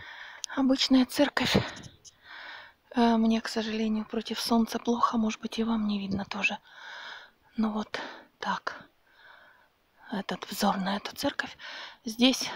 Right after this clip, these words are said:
наверное, потому что она все-таки New Church. Даже нету и никакого кладбища. Вон одна какая-то там плита, и все. Больше захоронений нет.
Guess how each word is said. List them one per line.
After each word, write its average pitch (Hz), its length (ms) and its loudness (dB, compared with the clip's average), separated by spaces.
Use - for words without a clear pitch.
наверное, 226 340 4
потому 220 320 0
что - 160 -2
она 208 180 0
все-таки - 320 0
New 226 340 4
Church. - 380 2
Даже 208 320 4
нету 214 360 -4
и 202 420 -4
никакого 196 560 -2
кладбища. 180 640 0
Вон 185 140 -4
одна 190 260 -4
какая-то 190 440 -4
там 185 200 -6
плита, 208 380 -4
и 202 40 -6
все. - 340 -8
Больше 208 360 2
захоронений 202 720 2
нет. 190 340 -2